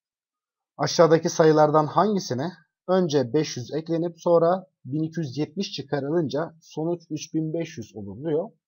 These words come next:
Sevgili öğrenciler, burada bir ters işlem vardır. Bak. Bir sayımız var. Kutuyla gösteriyoruz. Değil mi? Biz bu sayıya beş yüz ekliyoruz. Artı beş yüz. Daha sonra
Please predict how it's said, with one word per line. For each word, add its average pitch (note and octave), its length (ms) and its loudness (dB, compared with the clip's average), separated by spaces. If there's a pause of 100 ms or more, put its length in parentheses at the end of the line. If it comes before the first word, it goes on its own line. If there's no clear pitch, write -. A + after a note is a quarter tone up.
(140)
Sevgili C#3+ 360 -6
öğrenciler, C3+ 440 -8
burada B2 220 -10
bir B2+ 140 -14
ters C#3+ 340 -8
işlem A2 420 -12
vardır. - 560 -20
Bak. - 140 -20 (920)
Bir G#3+ 100 -2
sayımız C#3 460 2
var. - 160 -12 (100)
Kutuyla D#3+ 500 0
gösteriyoruz. - 760 -12 (140)
Değil G#3+ 100 -2
mi? A#2+ 120 -8 (880)
Biz G#3 240 0
bu G#3+ 80 0
sayıya G3+ 420 4
beş G3+ 220 4
yüz B2 120 -6
ekliyoruz. - 720 -10 (180)
Artı D#3 440 2
beş E3 260 -2
yüz. - 440 -20 (680)
Daha A3 200 8
sonra E3 440 2